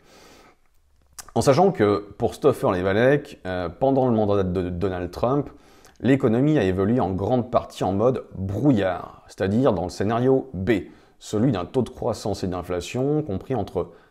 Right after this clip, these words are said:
un virgule cinq et trois pour cent par an, et d'une incapacité de la Banque centrale américaine à normaliser complètement sa politique monétaire.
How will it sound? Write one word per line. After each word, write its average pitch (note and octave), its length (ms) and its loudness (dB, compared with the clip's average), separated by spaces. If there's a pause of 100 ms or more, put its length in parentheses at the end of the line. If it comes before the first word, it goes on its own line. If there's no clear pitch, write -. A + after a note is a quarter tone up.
(240)
un D3 120 4
virgule G2 340 0
cinq C3 400 -4 (140)
et F#2 80 -10
trois - 340 0
pour G2+ 140 -8
cent G2+ 140 -6
par E2+ 200 -2
an, A2+ 200 -4 (500)
et G2 80 -2
d'une G2 160 -4 (160)
incapacité C3 840 0
de G2+ 80 0
la G2 80 4
Banque F#2 200 -2
centrale F#2+ 340 -4
américaine F2+ 640 -2 (200)
à F2 120 -8
normaliser G2+ 680 0
complètement A#2 840 -2
sa F2 200 -4
politique F#2 360 -4
monétaire. F2+ 520 -8